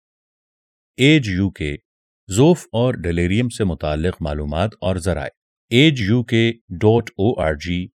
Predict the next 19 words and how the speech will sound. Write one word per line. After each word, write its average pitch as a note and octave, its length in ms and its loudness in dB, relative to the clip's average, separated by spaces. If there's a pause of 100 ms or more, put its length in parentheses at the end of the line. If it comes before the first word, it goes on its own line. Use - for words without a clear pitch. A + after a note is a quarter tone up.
(100)
डॉट B2+ 360 0
यू A#2 240 0
के D#2+ 320 -4 (280)
स्लैश A2+ 520 2 (200)
आवर G#2+ 380 4 (320)
डैश D#3 440 4
इम्पैक्ट G#2 580 0 (220)
स्लैश D3 400 2
पॉलिसी G2+ 680 0 (200)
डैश F#2 360 2 (100)
रिसर्च F#2+ 640 -2 (220)
स्लैश D3+ 400 2 (100)
फर्टिलिटी C#3+ 720 0 (180)
डैश F2+ 420 0
इन C3 320 2 (200)
डैश C3 460 4
ओल्डर F#2 460 0 (280)
डैश G#2+ 320 0 (100)
पीपल F2+ 460 -2